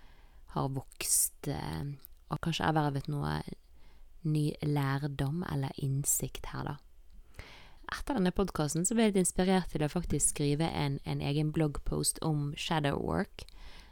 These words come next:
Nå har jeg en del episoder ute på engelsk, og ja, så jeg skrev den, den på engelsk da, men det er noen gode forslag til øvelser man kan gjøre. Jeg føler litt sånn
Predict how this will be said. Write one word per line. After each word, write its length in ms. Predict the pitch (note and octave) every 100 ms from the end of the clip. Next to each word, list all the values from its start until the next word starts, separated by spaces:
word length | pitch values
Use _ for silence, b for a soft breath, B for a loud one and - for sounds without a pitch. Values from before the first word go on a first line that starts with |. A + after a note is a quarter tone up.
| B
Nå 80 | F3
har 140 | E3+
jeg 80 | D#3+
en 20 |
del 120 | D3+
episoder 340 | C#3+ - D#3 -
ute 180 | - D#3
på 80 | D#3
engelsk, 640 | D3+ C#3+ C#3 C3+ - -
og 220 | C#3+ C#3 C3+ - - - - -
ja, 140 | F#3 -
så 180 | - -
jeg 100 | D#3+
skrev 240 | - E3 D#3
den, 220 | D#3+ D3 C#3+ b b b b b -
den 140 | E3 D3+
på 100 | -
engelsk 400 | D3 C#3+ D#3 -
da, 100 | E3
men 140 | D#3+ E3
det 80 | -
er 160 | E3+
noen 220 | D3+ C#3+ D3
gode 200 | D3+ D#3
forslag 500 | D#3 - - E3 D3
til 160 | - - -
øvelser 760 | D3+ D3 D3+ G3 G#3 - D3
man 140 | D3 C#3+
kan 160 | - D3
gjøre. 240 | D3 -
Jeg 80 | -
føler 320 | E3 D#3+ E3+
litt 180 | D#3+ D#3
sånn 220 | E3 D3+